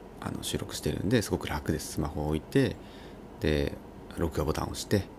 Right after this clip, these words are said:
えー、話し始めると。すっかり、あの、最初の挨拶もね、もう全然、そのか-、何も考えないでも言えるようになりましたし、<laughs> 毎日言ってるとね、覚えるもんなんですよね。たまに噛みますけどね。面白いです。で、えー、ま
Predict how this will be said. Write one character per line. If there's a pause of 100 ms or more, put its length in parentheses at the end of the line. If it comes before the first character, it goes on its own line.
(280)
え
ー、
話
し
始
め
る
と。 (880)
す
っ
か
り、
あ
の、
最
初
の
挨
拶
も
ね、
も
う (340)
全 (120)
然、 (100)
そ
の
か-、
何
も
考 (140)
え
な
い
で
も
言
え
る
よ
う
に
な
り
ま
し
た
し、 (120)
<laughs>
毎
日
言
っ
て
る
と
ね、
覚
え
る
も
ん
な
ん
で
す
よ
ね。 (220)
た
ま
に
噛
み
ま
す
け
ど
ね。 (840)
面
白
い
で
す。
で、 (1400)
え
ー、
ま